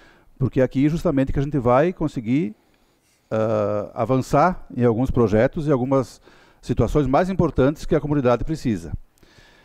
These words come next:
Existem, sim, vários pontos no município que precisam passar por esse tipo de, de construção, de reformas. Sabemos também que temos equipes competentes pra fazer esses projetos,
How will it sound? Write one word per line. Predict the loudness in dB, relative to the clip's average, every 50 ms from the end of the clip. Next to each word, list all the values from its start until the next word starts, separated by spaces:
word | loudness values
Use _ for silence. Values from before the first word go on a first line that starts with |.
| _ _ _ _ _ -8
Existem, | -2 -2 0 0 2 0 0 0 -2
sim, | -4 -2 -2 0
vários | 2 2 2 2 2 2 0
pontos | 2 2 2 0 -2 -2
no | -4 -2
município | -2 0 0 0 2 2 0 2 0 -2
que | -2 -2 -2
precisam | -2 -2 0 0 2 0 2 0 0
passar | 0 -2 -2 0 0 0 0
por | 2 0 0
esse | -2 -2 -4 -6 -6
tipo | -6 -4 -2 -2 -2 -2
de, | -2 -2 -2 0 0 -2 -2 -4 -6 -12 _ _ _ _ _ _ _ _ _ _ _ _ _ _ _ _ _ -20
de | -14 -6 -4 0 0 2 2 2 2 2 0 0 -2 -4 -6 -6
construção, | -6 -6 -6 -6 -4 -6 -6 -4 0 2 4 4 4 4 2 0 -2 -6 -8 -12 -14 -16 -20 -20 -12
de | -6 -4 -2
reformas. | -2 -2 -2 -2 0 0 2 4 2 2 2 0 0 0 -2 -2 -8 -20 _ _ _ _ _ _ _ _ _ _ _
Sabemos | _ -2 -2 0 0 2 2 2 2 0 -2
também | 0 0 0 2 2 0 0
que | -2 -4 -4
temos | -2 0 2 2 2 2 2 0 0 -2 -6 -12 -16 -18 -12 _
equipes | -4 -4 -2 -2 0 -2 0 0 0 -2 -4 -6 -8
competentes | -6 -4 -4 0 -2 -2 0 0 0 0 0 0 0
pra | 0 0
fazer | 2 2 0 0 -2
esses | -4 -6 -6
projetos, | -4 -4 -4 -2 -2 0 2 2 2 0 -2 -6 -10 -10 -16